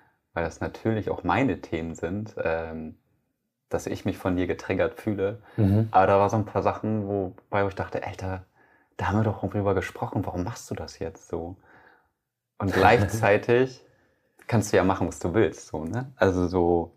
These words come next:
Speaker 1: aber ich hab mich getriggert gefühlt, ja. Und was mich, äh, und ich hab mich einmal auch richtig ausgeschlossen gefühlt, als ich gesehen hab, dass du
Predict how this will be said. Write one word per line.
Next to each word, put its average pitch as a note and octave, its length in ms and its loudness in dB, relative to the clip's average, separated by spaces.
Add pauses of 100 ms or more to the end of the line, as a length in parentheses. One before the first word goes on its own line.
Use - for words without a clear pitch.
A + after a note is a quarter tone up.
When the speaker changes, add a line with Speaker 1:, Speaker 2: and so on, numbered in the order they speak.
(680)
Speaker 1:
aber F2 120 0
ich - 60 -6
hab F#2 60 -4
mich F#2+ 120 -2
getriggert G#2+ 480 -4
gefühlt, E2+ 340 -10
ja. F2 220 -8 (800)
Und G2 180 2
was G2 180 0
mich, F#2+ 240 0
äh, F#2+ 280 4
und F#2+ 120 2
ich - 80 -4
hab A#2+ 100 -2
mich A2+ 160 2
einmal A#2 220 4
auch A2 160 2
richtig A#2+ 340 -2
ausgeschlossen G2 600 0
gefühlt, G#2+ 360 -2
als - 200 0
ich F#2 140 -12
gesehen G2+ 420 0
hab, F#2+ 100 -2
dass - 200 -4
du F2 480 -4